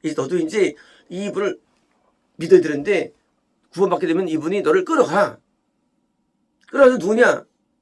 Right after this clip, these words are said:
그게 바로, 그게는 인물들이에요. 인물들. 그 애가 믿음, 믿음장 있잖아요. 아벨이 어떻게 된 줄 알아?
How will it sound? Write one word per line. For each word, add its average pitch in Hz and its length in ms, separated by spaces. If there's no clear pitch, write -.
그게 180 220
바로, 196 380
그게는 160 460
인물들이에요. 113 720
인물들. 151 640
그 160 120
애가 160 260
믿음, 165 240
믿음장 151 300
있잖아요. - 420
아벨이 156 560
어떻게 - 160
된 156 180
줄 170 120
알아? 123 200